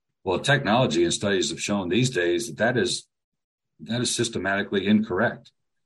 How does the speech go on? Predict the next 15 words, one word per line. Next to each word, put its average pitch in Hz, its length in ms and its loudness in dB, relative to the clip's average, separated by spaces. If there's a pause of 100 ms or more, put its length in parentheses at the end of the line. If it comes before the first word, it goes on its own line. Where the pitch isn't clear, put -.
(240)
More 110 280 2
dehus 117 600 2
inside 95 840 -2
a 92 160 0
job 92 540 4
are 92 120 4
not 104 340 2
going 104 220 0
to 92 60 -4
make 98 240 0
materials 95 580 -2
evaporate 107 560 0
faster, - 440 -6 (580)
because 73 320 -2
dehumidifiers, 95 1040 2